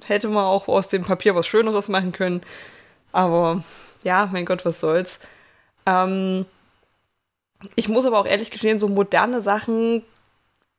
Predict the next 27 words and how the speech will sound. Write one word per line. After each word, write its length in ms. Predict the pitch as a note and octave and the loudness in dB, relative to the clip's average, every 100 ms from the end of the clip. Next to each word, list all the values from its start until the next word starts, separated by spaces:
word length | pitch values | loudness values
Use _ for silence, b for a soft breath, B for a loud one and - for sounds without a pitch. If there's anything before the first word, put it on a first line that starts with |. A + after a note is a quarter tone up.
| _ _ - | _ _ 2
ist 280 | B3 - | 2 0
schwierig. 760 | - - - G3+ A3+ D#3+ D#3 - | -6 -6 -2 0 2 2 -2 0
Also 280 | F3 F#3+ G3 _ _ _ _ | 0 0 -6 _ _ _ _
ich 200 | G3+ - | -2 0
bin, 540 | G#3 G#3+ A#3+ A#3+ A#3+ B3 _ _ | 0 0 0 -2 -2 -6 _ _
was 160 | G3 - | -2 2
das 180 | G3+ G#3 | 0 2
angeht, 380 | A3 G#3+ G#3+ | -2 -2 -4
grad 220 | - G3+ G#3 | 0 0 2
eher 200 | G#3 G#3 | 0 0
so 120 | G3 | -2
bei 320 | G3 G3 F#3+ | 0 0 -2
Psychothrillern 880 | - - C4 C#4+ C4 - B3+ B3+ B3+ | -4 -2 0 0 0 0 0 0 0
angekommen. 800 | A#3 B3+ C4 - B3+ C4 B3+ B3+ - | -2 -2 -2 0 0 0 -4 -6 -2
Das 180 | G#3 A3+ | -4 -2
ist 140 | - | -4
jetzt 180 | A3+ - | -4 0
eher 240 | A3 A#3+ | 0 0
grad 300 | A#3 A#3 A#3 | -2 -4 -4
noch 80 | A#3 | -6
so 180 | - A3+ | -2 -2
meine 320 | G#3 F#3+ G#3 | 0 0 0
moderne 440 | G#3 G#3 F3+ F#3 A#3 | 0 2 2 0 -2
Form 400 | - A#3 A#3 B3 | -2 -2 -2 -2
von 320 | - A3+ A3 | -2 -2 -4
Horror. 600 | - G#3 G#3 A#3+ B3 C4 B B B B B B B _ _ | -2 0 2 2 0 -4 B B B B B B B _ _
Ähm, 460 | G#3+ G3+ G#3 G#3 | 0 2 0 -2